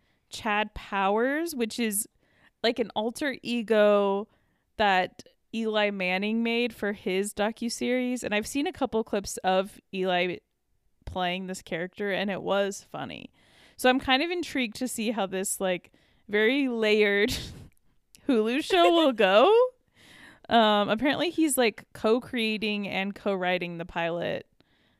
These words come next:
Speaker 1: Um, so Glenn Powell is really going places. Who knew? Just kidding. Everyone knew.
Speaker 2: Yeah, he really is.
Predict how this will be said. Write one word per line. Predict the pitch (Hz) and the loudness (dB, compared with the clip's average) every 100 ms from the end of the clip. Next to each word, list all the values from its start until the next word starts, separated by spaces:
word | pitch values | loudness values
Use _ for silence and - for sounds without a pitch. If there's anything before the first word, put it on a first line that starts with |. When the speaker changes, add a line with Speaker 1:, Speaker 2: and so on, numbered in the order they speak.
| _ - | _ -6
Speaker 1:
Um, | 175 160 104 104 - 202 _ _ | -4 -4 -6 -8 -12 -16 _ _
so | - - 185 160 156 202 - _ _ _ _ _ _ _ _ _ _ _ _ _ | -10 -2 0 0 -2 -8 -16 _ _ _ _ _ _ _ _ _ _ _ _ _
Glenn | - 240 302 | -4 -2 0
Powell | 320 320 190 190 208 | 0 0 -2 -4 -6
is | 208 | -4
really | 208 254 | -4 -4
going | 190 214 | -4 -4
places. | - - 208 208 - - _ - | -6 -6 -10 -12 -16 -20 _ -6
Who | 220 | -2
knew? | 226 214 202 _ _ _ _ _ _ - | -2 -4 -6 _ _ _ _ _ _ -12
Just | 208 | -10
kidding. | 196 165 170 | -6 -6 -6
Everyone | 190 190 196 | -8 -8 -6
knew. | |
Speaker 2:
Yeah, | 269 | -4
he | 247 240 | -4 -6
really | 262 277 | -6 -6
is. | 247 196 - | -6 -8 -14